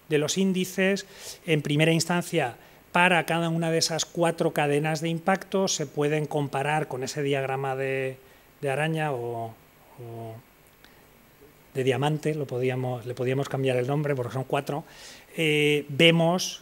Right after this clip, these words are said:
la comparativa entre el riesgo y la vulnerabilidad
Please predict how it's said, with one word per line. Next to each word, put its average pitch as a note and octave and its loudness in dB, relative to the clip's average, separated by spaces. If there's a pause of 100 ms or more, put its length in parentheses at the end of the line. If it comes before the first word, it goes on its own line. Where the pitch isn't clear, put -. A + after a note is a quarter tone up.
(140)
la C#3 2
comparativa C#3 -2
entre D3 0
el C3 -4
riesgo D3 4
y C#3+ 2
la C#3+ 2
vulnerabilidad E3+ 0